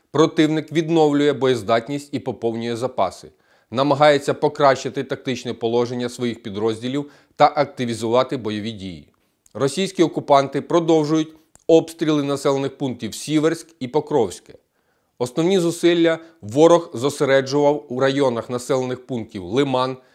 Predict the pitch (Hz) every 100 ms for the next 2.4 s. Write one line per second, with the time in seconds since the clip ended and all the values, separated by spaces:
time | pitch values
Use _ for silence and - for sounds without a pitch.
0 | _ - 139 139 139 120 120 135 - _
1 | - 135 - 120 120 131 127 - 135 143
2 | 139 104 85 71